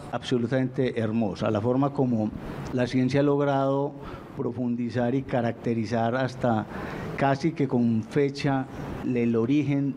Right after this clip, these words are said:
de la infección por V I H en el humano es una cosa excepcional. Lo voy a tratar de explicar en términos, mm, lo más sencillos posible.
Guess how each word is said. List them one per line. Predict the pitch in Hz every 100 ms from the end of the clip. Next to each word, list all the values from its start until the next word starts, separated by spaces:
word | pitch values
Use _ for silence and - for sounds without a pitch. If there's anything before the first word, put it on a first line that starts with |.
| 123
de | 120
la | 110
infección | 107 107 113
por | 127 123
V | 131
I | 131
H | 127 135
en | 123
el | 113
humano | 113 127 135 131 131 - - - - -
es | 127
una | 127
cosa | 120 123 120 120 -
excepcional. | 110 107 - 101 92 76 - - - - - - - - -
Lo | 123
voy |
a | 135
tratar | 143 120
de | 131
explicar | 127 127 123 123
en |
términos, | 131 139 139 131 117 120 -
mm, | 127 123 120 117 139
lo | 135 120
más | 117 117
sencillos | 131 127 131 -
posible. | 107 113 104